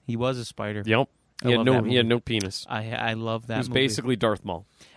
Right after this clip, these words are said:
Speaker 1: Uh, Will Smith is a convincing woman in that movie. <laughs>
Speaker 2: Yeah.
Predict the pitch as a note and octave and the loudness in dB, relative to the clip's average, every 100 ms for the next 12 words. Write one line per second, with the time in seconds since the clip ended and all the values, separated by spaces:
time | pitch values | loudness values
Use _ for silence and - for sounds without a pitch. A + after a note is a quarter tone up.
0 | - F3+ F3+ E3 D3+ D4+ - G3+ A#3 G3+ | -2 2 2 2 2 2 0 0 0 0
1 | - - C3+ G#2+ - C3 B2+ F#3+ A3 F#3+ | -4 -6 -6 -6 -6 -6 -4 -4 -4 -4
2 | D3 D#3+ D#3 G#2+ G2+ G#2 - - B2+ B2 | -2 -2 -2 -4 -6 -8 -10 -6 -4 -2
3 | - C4+ _ _ _ - _ _ _ - | 0 -2 _ _ _ -20 _ _ _ -8
4 | E3 C4+ F#4 | 0 2 0